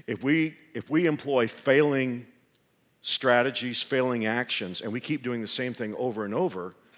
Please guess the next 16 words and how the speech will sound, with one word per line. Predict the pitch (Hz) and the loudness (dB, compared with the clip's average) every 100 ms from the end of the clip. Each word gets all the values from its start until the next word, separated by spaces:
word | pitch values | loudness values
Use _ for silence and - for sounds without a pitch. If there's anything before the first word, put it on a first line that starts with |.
| _ _ _ _ _ | _ _ _ _ _
then | 127 123 143 127 131 - | -4 0 2 0 -4 -6
it's | 139 185 | -2 0
not | 208 | 2
that | 147 131 | 0 0
we're | 123 | -2
insane, | 104 - - 160 180 98 87 110 127 _ _ _ - | -2 -2 2 4 4 0 -6 -12 -16 _ _ _ -14
it's | - | -6
just | - 185 | -2 0
that | 180 | 0
nothing | 175 185 202 | 0 0 0
good's | 175 220 - | 0 0 0
gonna | 120 | -4
come | 92 98 80 | -6 -10 -14
out | 65 | -14
of | 64 | -16
that. | 62 - | -18 -20